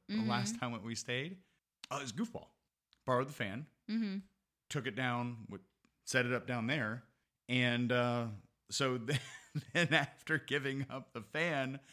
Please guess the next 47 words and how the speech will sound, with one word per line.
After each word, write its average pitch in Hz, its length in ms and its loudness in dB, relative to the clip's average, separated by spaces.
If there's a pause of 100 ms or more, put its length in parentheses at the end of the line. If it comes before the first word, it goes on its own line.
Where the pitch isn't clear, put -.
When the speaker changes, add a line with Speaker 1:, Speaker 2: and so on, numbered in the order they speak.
(340)
Speaker 1:
Mister 131 240 -4
Pool 123 240 -4
Friend's 113 260 -2
like, 104 400 0 (200)
"Man, 113 200 2
it's - 120 -4
hot - 180 -6
in - 60 -12
here. 62 180 -8 (180)
Wish 107 140 -2
I 110 40 -4
had 92 100 -6
a - 20 -12
fan. 82 140 -14 (600)
Man, 135 140 0
it's 98 140 -6
hot 85 180 -6
here." 90 160 -12 (460)
So, 90 240 -4 (480)
yeah, 80 220 -6 (600)
that 120 140 0
continued 92 420 -4
all 117 240 -2
through 113 220 -6
this 92 180 -8
morning, 98 320 -6 (500)
uh, 101 180 -4
that 107 260 0
morning, 90 260 -4
rather. 87 380 -8 (420)
Um, 90 520 -4 (380)
I 139 120 -4
was 139 160 -4
in 101 60 -2
the 95 60 -6
same 104 260 -4
boat. 113 220 -4
I 110 80 -4
think 110 200 -8
I 104 60 -2
woke 104 200 -6
up 92 100 -8
at 87 80 -16
six - 160 -10
forty-five 95 440 -10
or 90 40 -12
so. 95 220 -12